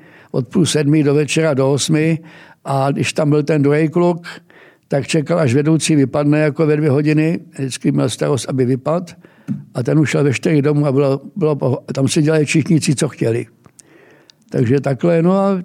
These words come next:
tím pádem, jak už jsem říkal, nikam nepůjdu. A pak jsem dělal si v Davicích pro firmu Cor-, Cordeus, byl lékařský dům. To mi zase uhnali, jestli bych to tam nevzal.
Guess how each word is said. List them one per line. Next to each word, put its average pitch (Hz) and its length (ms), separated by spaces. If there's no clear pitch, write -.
tím 175 160
pádem, 175 400
jak 165 300
už 170 220
jsem 147 160
říkal, 131 320
nikam 120 340
nepůjdu. 156 520
A 135 100
pak 131 320
jsem 165 180
dělal 170 340
si - 180
v 113 180
Davicích 165 600
pro 156 200
firmu 156 360
Cor-, 143 300
Cordeus, 135 840
byl 139 120
lékařský 135 640
dům. 123 420
To 120 80
mi 143 120
zase 156 280
uhnali, 143 400
jestli 151 280
bych 139 180
to 151 140
tam 139 200
nevzal. 131 500